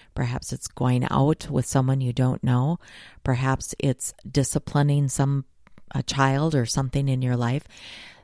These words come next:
Think of those things that y-, in your mind are uncomfortable and challenge yourself, because that is your growth opportunity.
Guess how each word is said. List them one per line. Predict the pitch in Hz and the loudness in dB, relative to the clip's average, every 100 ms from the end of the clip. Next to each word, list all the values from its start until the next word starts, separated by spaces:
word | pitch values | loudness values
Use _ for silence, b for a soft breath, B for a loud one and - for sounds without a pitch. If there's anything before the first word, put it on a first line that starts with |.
| - | 0
Think | 185 190 | 2 2
of | 202 | 4
those | 170 151 143 | 6 4 4
things | - 147 143 139 | 0 0 0 0
that | 135 - - | 0 -2 -6
y-, | - - | -16 -2
in | 143 139 | 0 4
your | 139 156 160 | 4 4 4
mind | 139 123 127 127 - | 2 2 0 -2 -4
are | 127 135 - - | -2 0 -2 0
uncomfortable | 131 131 - 127 127 143 123 - - | 0 -2 -4 -6 -4 -4 -2 -2 -6
and | 123 | -4
challenge | 127 131 151 143 | -2 0 0 -2
yourself, | 127 117 117 - | -4 -6 -6 -8
because | - - 120 | -6 -4 -4
that | - 139 - | -2 -4 -4
is | 143 135 - | -4 -4 -8
your | 117 | -12
growth | - 127 139 - | -8 -4 -4 -6
opportunity. | - 123 120 - 143 127 123 | -10 -8 -8 -4 -4 -4 -6